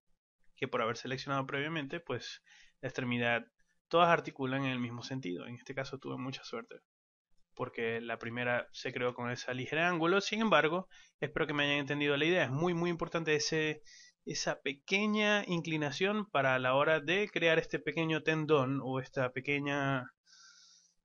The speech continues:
<sighs> ¿cómo podría explicarlo? Como una guía, como un pequeño alambre. Siempre estoy, tengo una muletilla ahorita con el pequeño,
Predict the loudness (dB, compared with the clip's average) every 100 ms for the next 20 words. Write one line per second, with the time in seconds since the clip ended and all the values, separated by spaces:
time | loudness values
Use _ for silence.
0 | _ _ -4 0 0 0 -2 -6 -6 -2
1 | 0 2 4 6 6 4 0 -4 -2 -2
2 | -2 -4 -4 0 2 4 2 2 2 2
3 | -2 -4 -4 -2 -2 -2 0 2 2 2
4 | 2 2 0 0 0 -6 _ _ _ _
5 | -14 -12 -12 -10 -10 -8 -6 -2 0 0
6 | -2 -2 0 2 2 0 -2 -2 -2 -2
7 | -2 -2 -2 -4